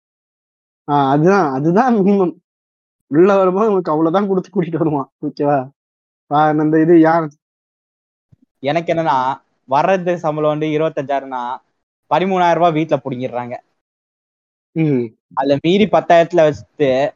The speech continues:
Speaker 2: நானா சும்மா இருக்கலாம்னு பார்த்தா, அந்த பத்தாயிரத்துல literally ஒரு ரெண்டாயிரத்துல இருந்து நாலாயிரம் வரைக்கும் இருக்குல்ல. பாலு,
Speaker 1: ஆமா.
Speaker 2: பேப்பரு, கரண்ட் பில்லு,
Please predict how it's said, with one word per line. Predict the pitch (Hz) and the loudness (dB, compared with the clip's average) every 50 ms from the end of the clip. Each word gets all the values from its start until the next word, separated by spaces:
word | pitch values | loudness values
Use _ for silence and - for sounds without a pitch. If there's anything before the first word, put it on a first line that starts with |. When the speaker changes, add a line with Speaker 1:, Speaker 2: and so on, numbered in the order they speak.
| _ _ _ | _ _ _
Speaker 2:
நானா | - 143 143 165 180 190 196 | -4 0 2 2 4 2 2
சும்மா | 185 - - 170 175 180 180 | 0 -2 -4 -2 0 2 2
இருக்கலாம்னு | 165 143 156 151 147 135 139 131 | 2 0 0 -2 -2 0 -2 -4
பார்த்தா, | 113 - 120 120 120 131 143 - _ _ _ _ _ | -2 -2 -4 -2 -2 -4 -4 -8 _ _ _ _ _
அந்த | - - 135 156 147 - | -12 -6 -4 -2 -2 0
பத்தாயிரத்துல | 143 143 143 - 196 190 185 175 208 202 | -2 -2 0 0 0 0 0 2 0 0
literally | 190 170 165 - - 190 202 208 | 0 0 -2 -2 -4 -4 -2 0
ஒரு | 208 196 180 151 147 151 | 0 0 -2 -2 -4 -4
ரெண்டாயிரத்துல | 165 175 180 175 180 170 | 0 2 2 2 0 0
இருந்து | 180 180 190 202 233 294 302 - _ _ _ - | -4 -6 -4 -2 -2 -4 -4 -6 _ _ _ -18
நாலாயிரம் | 127 131 147 160 170 170 156 160 | -12 -6 -2 0 0 2 2 0
வரைக்கும் | 160 165 165 165 | 0 -2 -2 -4
இருக்குல்ல. | 143 120 131 131 131 131 123 - _ _ _ _ _ _ _ _ _ | -6 -6 -6 -4 -4 -4 -4 -4 _ _ _ _ _ _ _ _ _
பாலு, | - 131 143 156 156 151 139 135 139 | 0 2 4 4 4 2 0 0 -2
Speaker 1:
ஆமா. | 135 | -2
Speaker 2:
பேப்பரு, | 135 147 165 151 151 156 139 135 131 - - | 0 0 0 0 0 -2 -2 -2 -4 -4 -4
கரண்ட் | 143 143 160 165 156 151 | -2 -2 -2 -2 -2 -4
பில்லு, | 143 139 135 127 127 123 | -4 -4 -4 -4 -4 -6